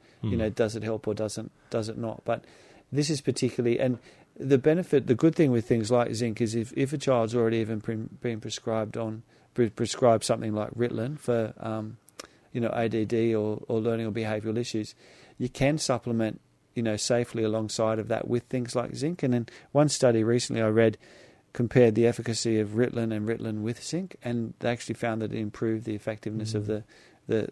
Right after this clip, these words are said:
Speaker 1: the drug, i-, if that has to be taken at all. So, um, yeah,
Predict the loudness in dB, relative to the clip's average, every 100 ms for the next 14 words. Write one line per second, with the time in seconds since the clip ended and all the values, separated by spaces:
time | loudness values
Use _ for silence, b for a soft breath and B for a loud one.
0 | -6 -2 -2 -4 -14 -4 2 4 4 -2
1 | -4 -2 -2 -2 -4 -4 -4 -2 -2 -2
2 | -4 -4 0 0 -2 0 2 0 -2 b
3 | b b b b 2 2 2 4 8 8